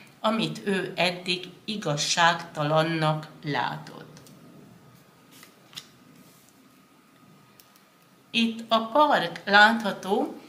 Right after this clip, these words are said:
ez jelentheti a természetet, hogy ő boldog, ha ki tud mozdulni. A park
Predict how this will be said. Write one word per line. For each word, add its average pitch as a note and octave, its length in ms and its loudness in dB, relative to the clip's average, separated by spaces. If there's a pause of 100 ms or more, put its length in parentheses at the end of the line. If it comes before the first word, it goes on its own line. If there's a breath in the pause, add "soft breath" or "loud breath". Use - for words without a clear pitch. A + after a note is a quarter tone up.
(280 loud breath)
ez G3+ 180 -2
jelentheti A3 640 2
a E3+ 200 0
természetet, F3 1300 0 (140)
hogy F#3+ 340 -6
ő D#3+ 320 -2
boldog, F3 680 -2
ha A#3+ 140 -6
ki G#3 200 -8
tud D3+ 360 -12 (100)
mozdulni. C#3+ 1080 -6 (1160 loud breath)
A G#3 80 -2
park G#3 500 2